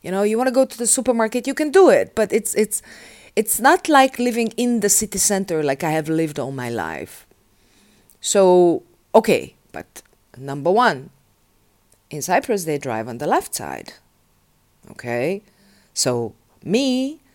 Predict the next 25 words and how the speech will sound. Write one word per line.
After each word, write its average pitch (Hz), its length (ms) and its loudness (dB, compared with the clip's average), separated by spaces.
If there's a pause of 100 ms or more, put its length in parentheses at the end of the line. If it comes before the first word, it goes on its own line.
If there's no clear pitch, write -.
(260)
not 247 300 -4
having 240 400 0
experience 117 1300 -4 (840)
after 147 600 -2 (460)
I 185 120 6
don't 165 140 -4
know 143 100 -4
how 147 140 -6
many 147 200 -6
years 143 480 0
that 131 140 -10
I 127 100 -4
didn't 135 340 -8
drive. 160 680 -2
I 277 140 2
drove 185 360 2
back 175 220 -6
in 160 80 -6
Israel 143 480 -2
once 135 420 -4
or 127 60 -6
twice, 185 460 -2
you 226 80 -4
know, 262 120 -4
really. 208 640 -2